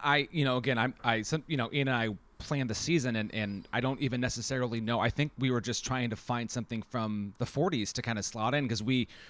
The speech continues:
we had definitely have been very contemporary lately with our, our Mendez ranking and the Oscars and our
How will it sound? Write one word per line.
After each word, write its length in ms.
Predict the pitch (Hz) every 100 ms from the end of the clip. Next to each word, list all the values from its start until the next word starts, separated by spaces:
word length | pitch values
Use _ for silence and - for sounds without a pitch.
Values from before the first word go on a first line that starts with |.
| -
we 120 | 135
had 80 | 131
definitely 460 | 147 151 151 131 113
have 120 | 98
been 200 | 123 110
very 380 | 87 123 120 117
contemporary 720 | 123 110 123 120 110 101 98
lately 300 | 98 92 95
with 280 | 95 92 101
our, 260 | 95 90 95
our 100 | 98
Mendez 420 | 110 110 107 90
ranking 380 | 110 104 110 98
and 140 | 87
the 60 | 95
Oscars 580 | 104 104 - 101 95
and 140 | 101 95
our 220 | 95